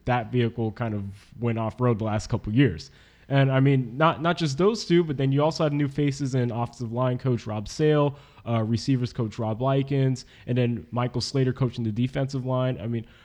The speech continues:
what is your sense of all those changes and how they're kind of manifesting themselves on the field with team preparation this year, Chris?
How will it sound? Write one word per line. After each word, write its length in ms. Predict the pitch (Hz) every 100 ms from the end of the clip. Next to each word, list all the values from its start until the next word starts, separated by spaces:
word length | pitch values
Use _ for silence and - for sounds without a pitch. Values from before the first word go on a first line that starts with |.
| - -
what 220 | 139 226
is 220 | 262 165
your 140 | 156 175
sense 380 | - 151 135
of 120 | 135 110
all 460 | - 123 135 - - - 120
those 220 | 135 123
changes 400 | - 131 127 131
and 100 | 117
how 220 | 104 127
they're 120 | 123 131
kind 180 | -
of 80 | 117
manifesting 720 | 113 117 123 131 131 123 -
themselves 580 | 113 110 - 113 104 104 - _ _
on 140 | 123 127
the 60 |
field 280 | 120 135 117
with 260 | 113 107 _
team 220 | - 117
preparation 560 | - 104 107 101 - 92
this 140 | -
year, 80 | 85
Chris? 180 | -